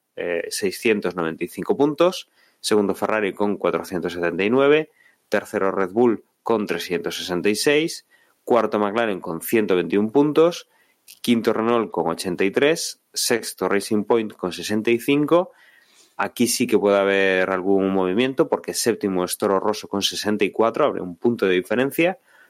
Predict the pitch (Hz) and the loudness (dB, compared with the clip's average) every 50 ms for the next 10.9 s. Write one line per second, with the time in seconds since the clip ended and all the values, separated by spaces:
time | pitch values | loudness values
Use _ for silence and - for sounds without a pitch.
0 | _ _ _ 107 107 104 107 107 104 104 104 101 - - 113 107 98 98 107 104 | _ _ _ 2 4 4 4 2 2 0 0 -2 0 0 0 0 2 0 0 -2
1 | 107 104 123 131 127 110 98 - _ _ - - - - - 95 90 - _ _ | 0 0 2 2 2 2 -2 -8 _ _ -16 -16 -8 -2 -2 -2 -2 -2 _ _
2 | _ _ _ - 85 80 78 78 76 80 87 90 - 95 92 98 101 113 117 101 | _ _ _ -4 -2 -2 0 0 -2 -2 -4 -4 -4 -4 -2 0 0 0 0 0
3 | 92 85 85 85 87 87 87 107 107 - 139 135 131 123 131 135 135 135 - _ | -2 -4 -4 -2 -4 0 0 -2 0 2 0 0 0 2 2 0 0 0 -6 _
4 | _ _ _ _ _ _ _ _ _ _ - - 104 104 104 107 107 104 98 87 | _ _ _ _ _ _ _ _ _ _ -6 -4 0 2 2 2 2 2 0 -2
5 | 80 - - 113 107 98 - - - _ - 95 85 80 78 78 78 80 80 80 | -4 -2 -2 0 0 0 -2 -6 -14 _ -6 -4 -2 -2 -2 -4 -4 -6 -4 -4
6 | 92 95 - - 131 135 135 139 - - 151 139 - - - 117 123 117 107 110 | -4 -2 0 2 4 4 4 2 2 2 2 2 2 2 2 2 2 4 4 2
7 | 113 107 113 110 107 110 110 - - - _ _ _ _ - - 92 92 92 98 | 2 2 0 -2 -2 -2 -6 -8 -12 -14 _ _ _ _ -6 -4 -2 -2 -2 -2
8 | 95 - 123 120 113 117 123 120 123 - 85 - - - 90 85 - 92 85 87 | 0 0 0 0 2 0 -2 -2 -2 -8 -10 -10 -6 -6 -6 -2 -2 -4 -2 -2
9 | 82 82 - 85 82 85 85 87 92 92 90 87 85 82 80 78 85 - - - | -6 -6 -4 -4 -2 0 0 2 2 2 2 2 0 0 0 -2 -4 -6 -6 -8
10 | - - - _ - 80 80 - _ - 85 78 76 - - - - | -8 -10 -14 _ -10 -10 -10 -10 _ -6 -6 -6 -6 -10 -12 -16 -18